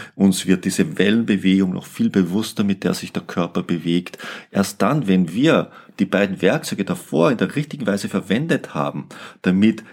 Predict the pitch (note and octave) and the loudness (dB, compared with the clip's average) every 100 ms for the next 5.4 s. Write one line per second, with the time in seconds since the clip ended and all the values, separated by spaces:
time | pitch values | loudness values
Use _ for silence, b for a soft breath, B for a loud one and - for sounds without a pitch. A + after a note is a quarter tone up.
0 | B - F#2 F2+ C3+ F3+ C3 - - _ | B -4 -4 0 2 4 2 -6 -12 _
1 | _ _ _ _ _ _ _ _ _ _ | _ _ _ _ _ _ _ _ _ _
2 | _ _ _ _ - F2+ C#3+ F3 - A2+ | _ _ _ _ 0 2 2 0 -2 -2
3 | G2 G#2 G2+ A2 - - G2 - F2+ E2 | -2 2 2 2 -2 -2 -2 2 0 0
4 | D#2 E2+ F#2 G2 G#2 F#2+ C#3+ - - A#2+ | -4 2 0 2 0 2 -2 -2 -4 -2
5 | A2+ A2 G#2+ G#2 | -2 -2 -2 -4